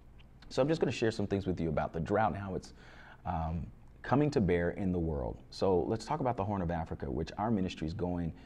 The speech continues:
to Kenya to, uh, assist with, um, food insecurity, um, to also do some crusades there, evangelistic work, and to prophesy and mentor and minister to people in prophetic function. But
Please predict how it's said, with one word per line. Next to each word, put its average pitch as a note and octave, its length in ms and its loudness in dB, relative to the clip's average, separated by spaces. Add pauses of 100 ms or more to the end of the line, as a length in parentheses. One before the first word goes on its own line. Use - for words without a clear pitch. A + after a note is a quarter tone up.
(100)
to - 80 -4
Kenya E2 460 0 (320)
to, E2+ 300 0
uh, B1 200 -2
assist - 460 -4
with, F2 180 -2 (260)
um, G#1 300 -8 (380)
food A#2 240 4
insecurity, F2+ 640 0 (460)
um, G1+ 400 -6
to - 200 -2
also F2+ 220 -2
do F2 160 0
some D#2 180 -4
crusades E2 520 0
there, D#2 480 0 (100)
evangelistic E2+ 720 -4
work, B1 180 -4 (360)
and D#2+ 120 -4
to - 120 -4
prophesy - 560 -4
and D#2+ 420 -4
mentor F2+ 360 -2
and C#2+ 140 -2
minister E2 360 -2
to B1+ 80 -4
people D2 360 -4
in C#2 60 -8
prophetic - 500 -8
function. - 380 -2 (460)
But - 200 4